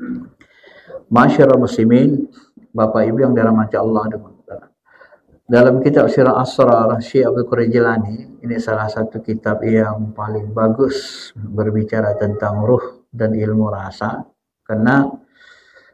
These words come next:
diiringi dengan Al-Quran, hadis, dan ilmu-ilmu yang beliau jalani, pengalaman spiritualnya dijelaskan, disinergikan dengan ayat-ayat dan hadis, sehingga menjadi kokoh dia pengetahuannya.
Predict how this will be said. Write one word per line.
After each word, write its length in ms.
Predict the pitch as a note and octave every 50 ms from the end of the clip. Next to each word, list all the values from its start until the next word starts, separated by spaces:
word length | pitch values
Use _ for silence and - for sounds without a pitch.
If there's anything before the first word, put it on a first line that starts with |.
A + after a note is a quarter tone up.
| _ _
diiringi 640 | - B2+ B2 - A#2+ B2 B2 B2 B2 B2 B2 B2 A#2+
dengan 320 | B2 A#2+ A#2+ A#2+ A#2+ A#2
Al-Quran, 520 | A2+ A#2 A#2 A#2 - A#2 A2+ A#2 A2+ A2+ A2+
hadis, 800 | A#2 A2+ A2 A#2+ B2+ C3+ C#3+ D3+ D3+ D3 D3 - - - - -
dan 280 | A2+ A2 A#2+ A2+ A#2+ A#2
ilmu-ilmu 840 | A#2+ A#2+ A#2 A#2 A#2 B2 C#3 C#3 - B2+ B2 A#2+ B2 B2 C3 C#3 C#3
yang 540 | C3 B2+ B2 A#2+ A#2 A#2+ A#2+ A#2+ A#2+ A#2 -
beliau 320 | C3 C3 C#3 C#3+ C#3 C3+
jalani, 560 | C3+ C#3 C#3 C3+ C3+ C3+ C#3+ C#3+ C#3 B2+ A#2
pengalaman 560 | A2+ - A#2 A#2 A#2 A#2 A#2+ A#2+ A#2+ B2 B2 A#2
spiritualnya 800 | - - A2 - A#2+ A#2+ A#2 A#2 A#2 A#2+ A#2+ A2+ A#2 C3 B2+ A#2
dijelaskan, 840 | A2 A2 A2 A2 A2 G#2+ G#2+ - - - F#2+ F#2 F#2 G2+ G#2+ - - _ _ _ _ _ _ _ _ _ _ _ _ _ _ _ _ _ _ _ _ _
disinergikan 1040 | - G#2+ B2 C#3 D3+ D3 - - B2 A#2+ A#2 A2+ A2 A2 - A2+ A2 - A#2+ B2 A#2
dengan 240 | A2+ A#2 A#2 A2+ -
ayat-ayat 380 | A2 G#2+ G#2+ G#2+ A2 G#2+ A2 A2+
dan 120 | A2 G#2 G#2+
hadis, 320 | G#2+ G#2 G#2 G#2 G2 - - _ -
sehingga 240 | G#2 G#2+ A2+ B2 B2+
menjadi 480 | B2 A#2+ A2 A2 A2 A2 C3+ D3+ - - - - _ _ _ _ _ _ _ _ -
kokoh 400 | - A#2 A#2 - - B2+ G#2+ A#2
dia 160 | A2+ A2+ A2+ A2+
pengetahuannya. 760 | A2+ A2 A2 A2 A2 G#2 G2+ G#2+ G#2+ G2+ F#2+ F#2+ F#2+ G2 -